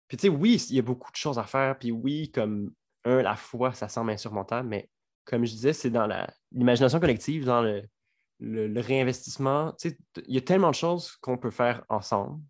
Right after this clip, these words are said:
Que, là, je vais faire un lien avec le début. Quand on pense les trou-, les co-anxiétés comme un problème individuel, c'est l-, évidemment que ça rend la ch-, la,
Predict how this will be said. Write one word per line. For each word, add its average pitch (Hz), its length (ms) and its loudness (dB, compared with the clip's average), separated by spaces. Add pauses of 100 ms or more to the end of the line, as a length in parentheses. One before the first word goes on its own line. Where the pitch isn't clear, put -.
(260)
Que, - 160 -12
là, 135 160 -4
je 135 80 2
vais - 20 4
faire 143 180 0
un 127 80 6
lien 123 240 4
avec 131 160 2
le 120 80 0
début. 120 420 -6 (520)
Quand 139 160 -4
on 135 60 0
pense 165 220 4
les 147 80 0
trou-, 147 200 0
les 123 100 0
co-anxiétés 139 360 0
comme 139 120 2
un 107 60 2
problème 120 340 2
individuel, 104 580 -4 (520)
c'est - 280 -2
l-, 127 220 2
évidemment 135 440 4
que 170 60 -8
ça 135 140 2
rend 143 460 -2
la 110 220 -2
ch-, - 240 -8
la, 98 320 -4